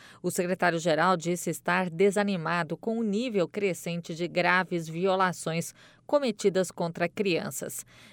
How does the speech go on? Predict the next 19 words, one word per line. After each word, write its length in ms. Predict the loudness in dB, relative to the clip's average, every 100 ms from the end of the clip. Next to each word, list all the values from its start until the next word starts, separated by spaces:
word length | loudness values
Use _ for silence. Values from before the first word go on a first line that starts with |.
| -2
De 140 | 4
acordo 400 | 4 6 4 4
com 180 | 0 -2
o 40 |
relatório, 640 | 0 2 0 0 2 2 0
no 120 | -4
período 560 | -2 -2 0 -2 -2 -2
verificado, 840 | -2 -4 -4 -2 0 0 -2 -4 -8 -20 -2
meninas 500 | 2 4 2 0 0
e 60 | -2
meninos 520 | -2 -2 -2 -2 -2
sofreram 720 | 0 -2 -2 -2 0 0 -2
o 140 | -4
impacto 640 | -4 -4 2 2 2 -4 -6
de 160 | -2 -2
novas 580 | 2 2 2 0 -2
e 80 | -2
prolongadas 960 | -2 2 4 4 2 2 2 2 -2 -2
crises 600 | -2 0 0 -2 -6